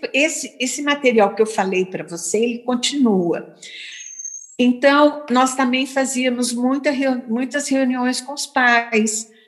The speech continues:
pra ensinar os pais o que nós estávamos fazendo. E, assim, o impacto, ele é grande, porque as famílias, é,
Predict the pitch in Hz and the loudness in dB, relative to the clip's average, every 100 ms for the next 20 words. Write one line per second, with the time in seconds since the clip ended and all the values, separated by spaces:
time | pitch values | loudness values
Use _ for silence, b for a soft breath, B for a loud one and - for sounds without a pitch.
0 | _ 240 226 220 233 240 302 277 294 302 | _ 0 2 2 -2 -4 -2 0 0 -2
1 | - 240 226 220 226 214 220 208 208 175 | -4 -2 0 0 -4 -6 -2 -2 -2 -4
2 | 175 160 - 160 165 170 143 135 - _ | -6 -8 -6 -4 -2 -2 -2 -6 -14 _
3 | _ B B B B B B - 254 254 | _ B B B B B B 4 6 8
4 | 254 - - - _ _ _ _ _ - | 6 0 -18 -20 _ _ _ _ _ 0
5 | 262 - 240 175 - - _ _ _ _ | 2 4 2 0 -6 -20 _ _ _ _
6 | _ - 269 285 285 277 269 311 311 - | _ -2 4 4 4 -2 2 0 0 0
7 | 202 196 254 285 311 294 269 269 240 180 | 0 2 2 4 2 2 2 0 -2 -6
8 | - 208 - - 226 226 - - - - | -6 -8 -6 4 6 6 2 -10 -20 -20
9 | _ - 220 - 247 240 269 285 285 - | _ -4 -2 0 0 0 -2 -2 -4 -8
10 | - b b b b _ _ - 220 220 | -14 b b b b _ _ -4 2 4
11 | 208 202 | 4 2